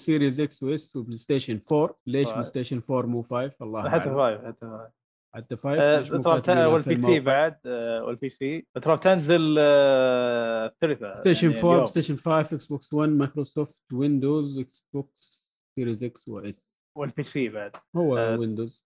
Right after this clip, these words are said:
Speaker 2: إيه، أو تنزل اليوم ترى، آه، الثلاثاء.
Speaker 1: جولاي ايت مكتوب.
Speaker 2: آه، لا، لا، تنزل، آه، يوم
Speaker 1: هذا ك-،
Speaker 2: الثلاثاء.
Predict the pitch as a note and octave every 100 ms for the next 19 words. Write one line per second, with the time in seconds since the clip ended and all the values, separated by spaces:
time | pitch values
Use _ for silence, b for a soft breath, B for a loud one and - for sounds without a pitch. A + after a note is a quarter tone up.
0 | - C3 B2 C#3 C#3+ F3+ D3+ D#3 D#3 A2+
1 | G#2+ F#2+ _ - A2+ - C3+ A2+ - -
2 | A2 B2+ D3 D3 C#3 B2 _ - A2 -
3 | G2 - - _ - C#3+ C#3+ C3+ C3+ A#2
4 | A2 C#3 B2+ B2 A#2 A2+ A2+ A2 A2 G#2+
5 | A2 G#2+ G#2+ G#2 G#2 F#2 - B2+ C#3 C3
6 | A#2+ A#2+ C3+ D3+ E3+ - B2 D2